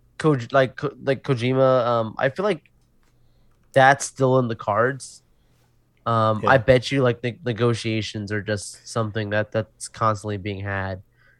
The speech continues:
Speaker 1: 'cause I don't, I don't think that there's, there's nothing there, right? There's been smoke there for a while, so.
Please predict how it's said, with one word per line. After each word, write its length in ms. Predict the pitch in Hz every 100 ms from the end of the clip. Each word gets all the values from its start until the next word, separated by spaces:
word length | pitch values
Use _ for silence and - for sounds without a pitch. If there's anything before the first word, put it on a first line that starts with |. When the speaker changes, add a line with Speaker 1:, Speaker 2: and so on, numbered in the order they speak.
| _
Speaker 1:
'cause 160 | 123 120
I 100 | 143
don't, 280 | 151 139 -
I 120 | - 147
don't 200 | 143 -
think 220 | 131 110
that 160 | 110
there's, 540 | 117 110 107 101 - - _ _ _ _ _ _ _ -
there's 180 | 120 110
nothing 420 | 113 110 107 98
there, 220 | 104 98
right? 160 | 107 117
There's 180 | 131
been 160 | 120 139
smoke 420 | - 117 117 -
there 160 | 110 104
for 180 | - 101
a 80 |
while, 400 | 92 98 98 90
so. 360 | 87 - 98 95